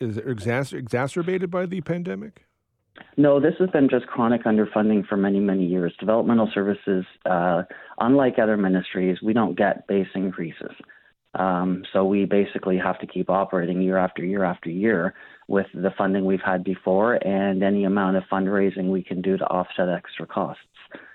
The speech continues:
Speaker 2: Um, but now, as I said, it's gotten to the point where we've tried everything.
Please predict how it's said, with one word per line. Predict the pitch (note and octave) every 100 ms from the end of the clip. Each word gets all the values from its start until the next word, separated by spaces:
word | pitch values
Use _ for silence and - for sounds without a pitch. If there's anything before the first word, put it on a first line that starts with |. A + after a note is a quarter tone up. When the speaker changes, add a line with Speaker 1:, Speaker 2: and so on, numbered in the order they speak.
| - _
Speaker 2:
Um, | - F#2 F2+ F2+
but | F2 F#2+
now, | F#2+ G2
as | F#2 F#2
I | F2+ -
said, | B2+ F#2+
it's | -
gotten | - C2 D#2
to |
the | F#2
point | F2+ G2 F#2
where | G2 F#2+
we've | F2+ F2
tried | - G2 F#2
everything. | G#2+ G#2+ - E2 B2